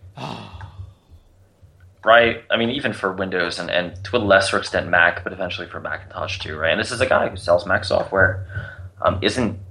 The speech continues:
Speaker 2: I mean, come on. Chrome, Chrome's gotta be it. Like
Speaker 1: Oh my gosh. All right. Okay, Mumble Room. Uh, Lionhead, is, are Chrome web apps the future of productivity apps on desktops for Linux made by large companies?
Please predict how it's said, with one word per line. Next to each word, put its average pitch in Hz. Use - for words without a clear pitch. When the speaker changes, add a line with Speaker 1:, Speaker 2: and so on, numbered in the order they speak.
Speaker 2:
I 98
mean, 95
come 104
on. -
Chrome, -
Chrome's -
gotta -
be -
it. -
Like -
Speaker 1:
Oh 175
my 131
gosh. 127
All 175
right. 110
Okay, 135
Mumble 139
Room. 113
Uh, 117
Lionhead, 147
is, 135
are 135
Chrome 175
web 135
apps 127
the 113
future 131
of 123
productivity 120
apps 113
on 113
desktops 113
for -
Linux 120
made 120
by 113
large 113
companies? 113